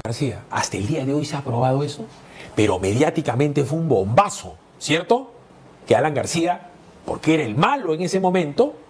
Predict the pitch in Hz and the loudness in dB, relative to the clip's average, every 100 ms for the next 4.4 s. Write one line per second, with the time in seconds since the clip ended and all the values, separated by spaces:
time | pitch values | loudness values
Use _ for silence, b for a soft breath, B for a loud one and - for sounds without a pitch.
0 | - - - - 127 113 110 104 131 127 | -20 -20 -20 -6 -2 0 0 2 2 2
1 | 127 131 131 95 82 - 87 80 - - | 0 2 0 -2 -2 -4 -6 -8 -12 -16
2 | - - - B B B B B B B | -20 -20 -20 B B B B B B B
3 | - - - - - - 147 143 139 131 | -20 -18 -18 -18 -16 -2 2 2 0 0
4 | 135 123 120 104 | 2 2 2 0